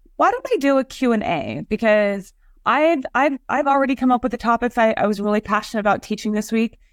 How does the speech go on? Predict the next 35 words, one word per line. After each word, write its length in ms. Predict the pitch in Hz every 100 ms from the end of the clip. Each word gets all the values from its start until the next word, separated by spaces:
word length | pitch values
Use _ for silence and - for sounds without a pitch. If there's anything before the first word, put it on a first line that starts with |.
| -
And 120 | 220
I'm 80 | 214
sure 200 | - 208
there's 180 | 208 -
probably 460 | - 196 190 196
some 160 | 190 190
questions 360 | 196 196 196
on 100 | 180
either 220 | 170 190 170
any 240 | 190 185
of 120 | 160
those 340 | 208 208 220 -
things, 400 | 214 202 202 190
like 160 | 170
whether 220 | 175 170
it 80 | 156
be 320 | 175 170 170 - - -
twelve-week 460 | 202 180 185 170
planning, 420 | - 226 202 202 202
twelve-week 440 | 185 160 165 -
goal 200 | 180 190
setting, 340 | - 196 185 180
tracking 440 | - 185 - 196
your 100 | 175
results, 460 | 180 175 170 - -
habit 320 | 208 190 190
stacking, 720 | - - 165 - 175 170 165 170 _ _ -
um, 260 | - 175 165
content 500 | - 233 226 214 -
creation, 800 | - 190 175 170 - 170 170 170
uh, 160 | 165 160
content 560 | - 220 - 208 156
planning, 540 | - 175 165 170 170 175 - _
social 320 | - 226 226
media, 600 | 202 180 170 165 165 165